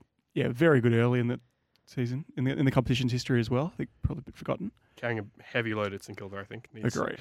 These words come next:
Speaker 2: needs some help.
Speaker 1: And, and she got plenty of help in this team.
Speaker 2: Oh, yeah.
Speaker 1: <laughs> Uh, and the next one,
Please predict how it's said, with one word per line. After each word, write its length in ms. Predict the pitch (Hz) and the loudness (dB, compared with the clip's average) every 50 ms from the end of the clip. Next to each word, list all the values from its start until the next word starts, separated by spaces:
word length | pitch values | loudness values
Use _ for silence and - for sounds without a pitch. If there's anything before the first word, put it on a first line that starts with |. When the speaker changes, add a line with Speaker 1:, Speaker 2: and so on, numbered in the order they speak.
| - 117 | -8 -8
Speaker 2:
needs 180 | 113 107 - | -8 -8 -10
some 140 | - 98 95 | -14 -16 -16
help. 160 | 95 98 - _ _ _ _ _ - | -16 -18 -18 _ _ _ _ _ -14
Speaker 1:
And, 140 | - - - | -12 -8 -6
and 100 | - 127 | -6 -4
she 120 | - - | -2 -2
got 160 | 147 - - | -2 -4 -2
plenty 180 | - 160 143 131 | 0 2 2 4
of 60 | 110 | 4
help 160 | 117 120 110 117 | 2 2 2 0
in 60 | 113 | -2
this 100 | 120 120 | -2 -4
team. 260 | - - - - 127 - - - - - - - | -6 -10 -12 -12 -14 -16 -18 -20 -20 -20 -6 -4
Speaker 2:
Oh, 100 | 135 143 | -2 0
yeah. 220 | 131 - - 160 - - _ _ _ | 0 0 -2 -2 -4 -6 _ _ _
Speaker 1:
<laughs> 480 | - - - - 208 - - - 196 147 - - - _ _ _ _ _ _ _ _ _ _ _ - | 0 0 4 4 4 2 4 2 2 2 2 -4 -12 _ _ _ _ _ _ _ _ _ _ _ -4
Uh, 380 | 120 117 117 113 113 117 113 - - _ _ _ _ _ _ _ _ _ _ _ _ _ _ _ _ _ _ _ _ _ _ _ _ _ _ _ _ _ _ _ _ _ _ | -2 0 2 2 2 0 0 -2 -6 _ _ _ _ _ _ _ _ _ _ _ _ _ _ _ _ _ _ _ _ _ _ _ _ _ _ _ _ _ _ _ _ _ _
and 160 | 131 120 117 | -2 0 2
the 60 | 117 | 2
next 380 | 120 123 131 139 143 - - - | 4 4 2 2 0 -2 -4 0
one, 360 | 135 127 123 120 120 143 196 | 2 4 4 4 4 2 0